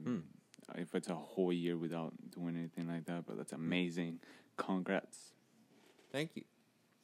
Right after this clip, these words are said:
Speaker 1: Sometimes, like, uh, I feel like carts are too much compared to, like, just bud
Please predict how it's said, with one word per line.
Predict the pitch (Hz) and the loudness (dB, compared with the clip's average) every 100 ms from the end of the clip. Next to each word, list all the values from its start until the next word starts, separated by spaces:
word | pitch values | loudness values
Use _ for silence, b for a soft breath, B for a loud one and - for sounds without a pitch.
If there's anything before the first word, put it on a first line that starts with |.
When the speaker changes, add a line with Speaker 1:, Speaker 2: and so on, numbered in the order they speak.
| - | -2
Speaker 1:
Sometimes, | 127 - 135 131 113 | -2 2 2 2 2
like, | 104 101 | 2 2
uh, | 101 95 92 - - | 0 0 -2 -8 -10
I | |
feel | 92 113 | -2 4
like | 107 90 | 4 2
carts | - 120 131 - | 4 4 4 0
are | |
too | 92 - 95 | -2 -2 -2
much | 98 - - - - _ _ _ _ _ _ _ _ _ _ _ _ - | -2 -4 -10 -20 -20 _ _ _ _ _ _ _ _ _ _ _ _ -6
compared | 98 - 113 101 | -4 2 2 2
to, | 92 | 2
like, | 95 90 | 0 0
just | 107 101 - | 0 -2 0
bud | 92 101 | 4 4